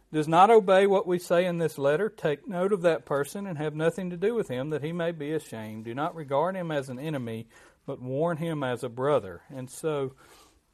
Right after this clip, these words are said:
again, this isn't a lesson about church discipline, um, but just bring that up, uh, i-, is another thing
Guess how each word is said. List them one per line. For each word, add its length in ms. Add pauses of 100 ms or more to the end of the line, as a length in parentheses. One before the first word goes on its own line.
(600)
again, 520 (260)
this 220
isn't 240
a 80
lesson 420
about 400 (320)
church 260
discipline, 640 (260)
um, 520 (180)
but 280 (720)
just 260
bring 300
that 240
up, 360 (220)
uh, 260
i-, 40
is 420
another 440
thing 680